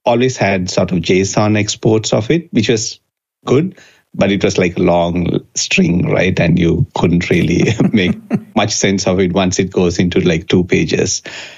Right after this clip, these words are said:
And that's, that's why then I thought, "Hey, I can do this." It actually started as I wanted to build a way to see all of the policies in one view. That became a bit hard. That's my vision, to say,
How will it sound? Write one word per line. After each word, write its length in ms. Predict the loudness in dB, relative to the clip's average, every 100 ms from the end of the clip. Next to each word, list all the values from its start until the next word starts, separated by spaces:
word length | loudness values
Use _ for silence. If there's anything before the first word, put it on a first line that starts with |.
| -6
And 300 | 0 2 2
that's, 560 | 0 -2 -6 -6 -6 -8 _ -4
that's 240 | -2 0
why 340 | 0 0 -2 -6 _ _ -4
then 160 | 0
I 80 | 0
thought, 360 | 0 0 0 -4 0
"Hey, 220 | 0 2
I 100 | 0
can 380 | 0 0 0 0
do 140 | 0
this." 200 | 0 0
It 180 | 0 0
actually 320 | -2 0 0
started 420 | 0 -2 0 0
as 220 | -2 -4 -10 -20 -20 _ -4
I 100 | 0
wanted 380 | 2 2 0 0
to 60 | 0
build 420 | 0 0 0 -2
a 400 | 0 0 0 -4 -10 -2
way 220 | 0 0
to 120 | 0
see 480 | -4 -4 0 2 2 0
all 340 | 2 2 0
of 100 | 0
the 80 | -2
policies 640 | 0 0 0 0 0 0
in 160 | 0 2
one 280 | 2 2 2
view. 340 | 2 0 -2 -14 _ _ -2
That 300 | 0 2 0
became 380 | -2 0 0 0
a 40 |
bit 240 | -2 -4 -2
hard. 400 | -2 0 -2 -2
That's 320 | -4 -4 -2
my 140 | -2 0
vision, 500 | 0 0 0 0 0
to 260 | 2 2
say, 500 | 0 -2 0 0 -4